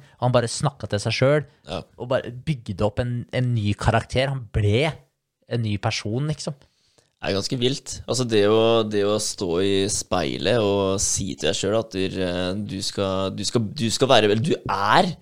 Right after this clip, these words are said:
Speaker 2: best da,
Speaker 1: Mm.
Speaker 2: til den eller den tingen, eller du skal gjøre det her, du skal bli det, liksom. Det kan gjøre, det kan gjøre mye, altså.
Speaker 1: Absolutt.
Speaker 2: Ja,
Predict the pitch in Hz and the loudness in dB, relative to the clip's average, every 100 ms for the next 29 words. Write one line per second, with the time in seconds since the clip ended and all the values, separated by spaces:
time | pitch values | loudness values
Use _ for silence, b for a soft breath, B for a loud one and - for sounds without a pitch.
0 | b b b b _ - 123 117 - 123 | b b b b _ -4 2 2 4 2
1 | - _ - 117 120 113 110 101 107 107 | 0 _ -4 2 2 4 2 2 0 2
2 | 104 101 104 98 98 104 104 104 - - | 0 0 -4 -2 -2 -2 -2 -2 0 -2
3 | - - 101 110 135 131 - 113 104 95 | -4 4 6 8 6 2 -2 0 0 2
4 | 95 101 107 110 - 104 110 107 101 104 | 2 0 0 0 0 0 0 0 0 2
5 | 107 - 85 117 143 - b b b b | 2 2 0 0 0 -2 b b b b
6 | b b b _ - 92 123 98 101 101 | b b b _ -6 0 4 4 4 2
7 | 101 101 117 113 104 104 127 143 - _ | 0 -2 -2 0 0 0 -2 -2 -8 _
8 | _ b b 113 - 135 113 104 131 | _ b b -12 -6 -6 0 2 2